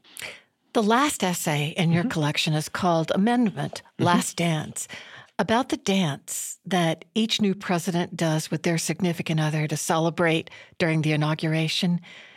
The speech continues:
Speaker 1: Tell me about that, why you chose to end the collection that way.
Speaker 2: Well, it was, it was a, a nice way of just rounding out the collection, in part because the collection starts with, or not quite starts with, but the Washington essay is about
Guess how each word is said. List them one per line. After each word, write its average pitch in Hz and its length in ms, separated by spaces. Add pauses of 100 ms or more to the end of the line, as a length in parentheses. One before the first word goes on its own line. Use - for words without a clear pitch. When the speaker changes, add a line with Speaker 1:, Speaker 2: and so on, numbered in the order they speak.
(360)
Speaker 1:
Tell - 160
me 311 120
about 160 280
that, - 180
why 226 160
you 262 160
chose 190 380
to 185 100
end 170 260
the 175 60
collection 175 600
that 196 180
way. 196 260 (800)
Speaker 2:
Well, 220 180
it 208 100
was, 190 300
it 180 60
was 175 160
a, 156 240 (100)
a 156 60
nice 170 320
way 190 100
of 143 60
just 135 180
rounding 123 380
out 113 100
the 113 80
collection, 104 800
in 127 100
part 156 180
because 123 200
the 123 80
collection 117 340
starts 185 500
with, 104 220
or 117 200 (100)
not 147 260
quite 143 280
starts 87 260
with, - 160
but 107 100
the 123 80
Washington 127 520
essay 104 300
is 107 140
about 101 440